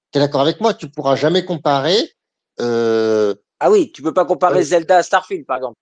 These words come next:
Speaker 2: Ouais.
Speaker 1: Voilà, c'est ça, parce que même si tu mettais, euh, toute, toute la thune de Nintendo dans, euh, Zelda,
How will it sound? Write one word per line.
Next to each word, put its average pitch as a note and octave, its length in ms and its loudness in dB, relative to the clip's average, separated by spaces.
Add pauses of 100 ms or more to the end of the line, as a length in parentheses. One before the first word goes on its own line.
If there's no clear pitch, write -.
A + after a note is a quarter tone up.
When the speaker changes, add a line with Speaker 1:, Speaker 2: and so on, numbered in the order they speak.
(160)
Speaker 2:
Ouais. A#2 180 -8 (100)
Speaker 1:
Voilà, E3 340 0
c'est C#3 120 -8
ça, D3+ 320 0
parce - 120 -14
que E3 100 -6
même G3 240 -2
si G#3 140 -20
tu A3 160 -10
mettais, A3+ 380 -2
euh, F3 200 0
toute, G#3 200 -12 (220)
toute G#3+ 200 -12
la A#3+ 100 2
thune A3 340 -10
de F#3 60 -4
Nintendo G3 600 -4
dans, C#3 360 -2
euh, B2+ 280 -6
Zelda, C#3+ 360 -2